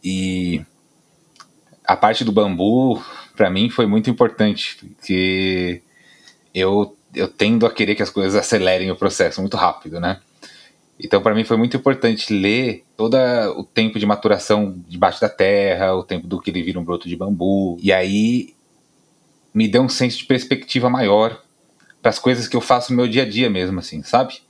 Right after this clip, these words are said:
Então, foi muito bom, eu, eu entendi o que você quis dizer sobre esse encantamento, porque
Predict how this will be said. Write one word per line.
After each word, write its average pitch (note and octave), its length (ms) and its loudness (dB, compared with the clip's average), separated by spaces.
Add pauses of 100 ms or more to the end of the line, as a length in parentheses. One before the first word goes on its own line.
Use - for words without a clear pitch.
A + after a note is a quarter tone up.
(200)
Então, G2+ 240 2
foi A2 140 2
muito A2 200 0
bom, A2+ 460 2
eu, G2+ 100 0
eu G2 200 2
entendi G#2+ 460 0
o A2 80 -2
que - 80 -12
você G#2 100 -4
quis - 100 -10
dizer F#2+ 200 0
sobre F2 180 -2
esse - 100 -6
encantamento, G2 580 0
porque A#2 600 -2